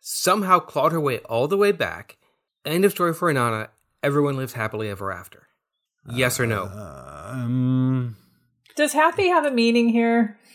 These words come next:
Speaker 2: Inanna lives happily ever after, and that's the important thing.
Speaker 3: Is she the Anna Wintour of Mesopotamia?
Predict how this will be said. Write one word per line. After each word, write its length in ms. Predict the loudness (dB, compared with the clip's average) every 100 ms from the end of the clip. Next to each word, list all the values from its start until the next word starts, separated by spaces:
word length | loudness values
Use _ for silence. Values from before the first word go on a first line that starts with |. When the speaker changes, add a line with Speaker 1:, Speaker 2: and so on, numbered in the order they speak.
| _ -2
Speaker 2:
Inanna 600 | 0 2 2 2 2 0
lives 220 | 0 -2
happily 340 | 0 0 0 -2
ever 200 | 0 0
after, 520 | 0 -2 -4 -8 -10 _ -14 -2
and 140 | 2
that's 240 | 2 2
the 140 | 0 2
important 560 | 0 0 -2 0 -6
thing. 320 | -4 -4 -6 -8 _ _ _ _ _ _ _ _ _ _ _ -4
Speaker 3:
Is 160 | -2
she 160 | 2 4
the 100 | 4
Anna 400 | 4 2 2 2
Wintour 880 | 2 2 2 2 4 4 2 -2 _ _ -6
of 100 | 2
Mesopotamia? 1000 | 2 2 0 0 2 2 4 4 2